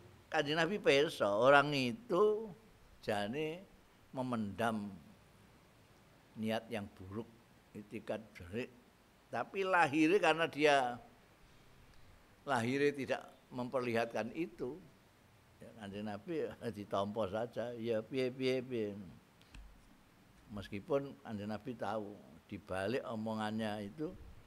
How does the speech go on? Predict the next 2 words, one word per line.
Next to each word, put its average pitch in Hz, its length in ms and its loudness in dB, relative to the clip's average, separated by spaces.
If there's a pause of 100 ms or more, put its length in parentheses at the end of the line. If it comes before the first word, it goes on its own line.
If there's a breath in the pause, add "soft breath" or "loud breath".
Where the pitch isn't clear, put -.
(280)
sebetulnya 113 800 -4 (1120)
mendam 98 560 -4